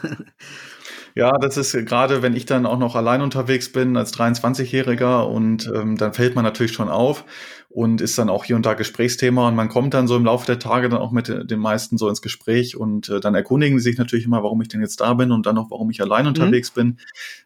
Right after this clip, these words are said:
Speaker 2: Ähm, und dann, wenn man dann ins Gespräch kommt, dann finden die es alle total spannend und grad so die älteren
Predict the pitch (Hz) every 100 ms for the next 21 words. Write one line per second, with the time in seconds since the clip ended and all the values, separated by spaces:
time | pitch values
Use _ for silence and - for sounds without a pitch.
0 | - 113 110 107 104 _ _ - 107 101
1 | 104 92 110 101 107 101 - - 113 113
2 | - 107 104 123 113 101 - - - 107
3 | - 98 110 123 120 107 - 107 113 110
4 | 104 95 123 120 113 117